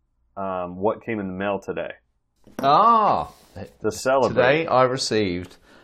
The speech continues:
Speaker 2: fifty copies as author's copies of the Hundred X Leader book. So amazing. It actually,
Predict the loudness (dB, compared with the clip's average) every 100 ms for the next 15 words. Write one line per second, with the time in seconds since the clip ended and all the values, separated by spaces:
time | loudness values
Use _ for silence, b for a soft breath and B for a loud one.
0 | b _ _ 2 2 0 -2 -2 0 -2
1 | 0 -4 -6 -10 -14 -18 _ _ _ _
2 | -4 -2 -2 -2 -2 -4 -6 -6 -4 -6
3 | -8 -10 -12 -8 -12 -6 -4 -4 -2 -2
4 | -2 -6 -10 -12 -12 -10 -8 -8 -8 -10
5 | -14 b b b b -4 -2 -2 -6 _
6 | -16 -8 -4 -4 -6 -10 -10 -4 -4 -4
7 | -8 -10